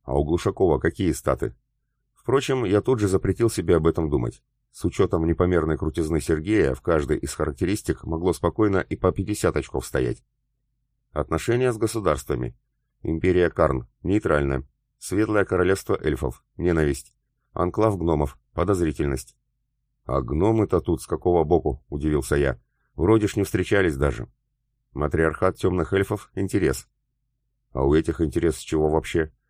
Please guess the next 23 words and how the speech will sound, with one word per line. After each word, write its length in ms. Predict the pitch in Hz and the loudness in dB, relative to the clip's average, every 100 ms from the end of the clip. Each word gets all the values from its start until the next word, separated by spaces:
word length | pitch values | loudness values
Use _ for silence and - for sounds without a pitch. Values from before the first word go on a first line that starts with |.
| _ | _
помотал 400 | - 78 73 78 | -2 0 2 2
я 60 | 71 | 2
головой, 360 | 71 82 98 | 2 2 0
совершенно 520 | 107 82 82 - 101 95 | 0 0 0 0 0 0
уже 200 | 85 85 | 0 0
ничего 320 | 78 78 80 | -2 -2 -2
не 80 | 78 | 0
понимая. 480 | 80 78 67 52 - _ _ _ _ _ _ _ | 0 0 -2 -4 -10 _ _ _ _ _ _ _
Последними 520 | - 76 101 90 95 | -4 -2 0 0 0
шли 180 | 90 98 | 0 0
вампиры, 520 | 95 98 123 113 60 - _ _ - | 0 0 2 2 0 -4 _ _ -2
но 120 | 95 | -2
с 100 | - | -2
ними 160 | 147 | -4
было 320 | 135 120 120 113 | 2 4 4 2
всё 240 | - 127 | 0 0
предсказуемо 640 | - 101 95 85 95 90 | 0 -2 -2 2 4 4
нейтрально. 520 | 82 76 67 62 53 - _ _ | 2 2 0 -2 -4 -12 _ _
Зато 340 | 58 69 67 65 | -4 -2 0 -2
дальше... 640 | 69 92 113 127 120 107 _ _ _ _ _ _ _ | 2 2 0 0 0 -2 _ _ _ _ _ _ _
Отношения 580 | 76 78 98 - 104 101 | -6 -2 -2 0 0 0
с 40 | |
фракциями. 720 | - 104 92 - 73 62 50 | 0 -2 -2 0 0 0 -6